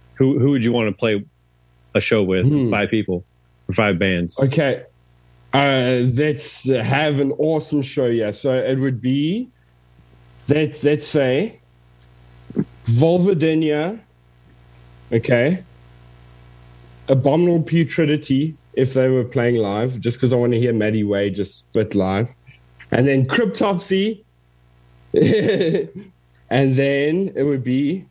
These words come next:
Speaker 2: Analepsy, because they're, like, one of my favorite slam bands, and I know they're super underrated.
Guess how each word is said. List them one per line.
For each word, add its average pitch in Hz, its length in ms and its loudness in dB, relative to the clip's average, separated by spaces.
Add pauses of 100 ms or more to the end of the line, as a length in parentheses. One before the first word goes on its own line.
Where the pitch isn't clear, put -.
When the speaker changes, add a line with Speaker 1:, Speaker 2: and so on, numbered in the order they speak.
(160)
Speaker 2:
Analepsy, 170 840 -2 (720)
because 117 380 2
they're, 127 160 2
like, 120 240 -2
one 120 100 2
of 127 80 2
my 117 180 0
favorite 123 640 -2
slam 107 380 0
bands, 98 320 0
and 98 140 0
I 98 40 0
know 101 200 0
they're 98 80 0
super 101 400 -4
underrated. 98 600 0